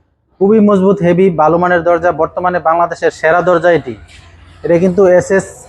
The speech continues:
কালারও আছে, আবার চাইলে আপনারা এসএস এর মধ্যে গোল্ডেন কালারও নিতে পারেন। যাদের যেটা চয়েস, সে অনুযায়ী আপনারা নিতে পারেন। আপনাদের বাড়ির,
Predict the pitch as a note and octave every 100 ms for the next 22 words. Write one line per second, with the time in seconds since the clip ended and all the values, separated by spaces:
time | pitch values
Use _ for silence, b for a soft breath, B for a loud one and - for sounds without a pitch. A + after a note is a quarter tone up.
0 | - F#3 F#3+ G3 G3 G#3 A3 F#3+ E3+ F3+
1 | F3 F#3+ F#3+ F#3 G3 G3+ A3 E3+ F#3 E3+
2 | G3 G3 G3 F3+ D#3+ F3 F#3 F#3 F3+ F3
3 | E3 D#3+ D3+ C3 A2+ - - - - -
4 | - B2 D3 E3 F#3 F3 F#3+ F#3 F#3 F#3+
5 | G3+ - - - F#3 F#3+ G3 F#3+ F#3+ F#3
6 | F#3+ F3 F3 E3+ E3 D#3+ C3 C3+ - F3
7 | E3 D3 D#3+ F#3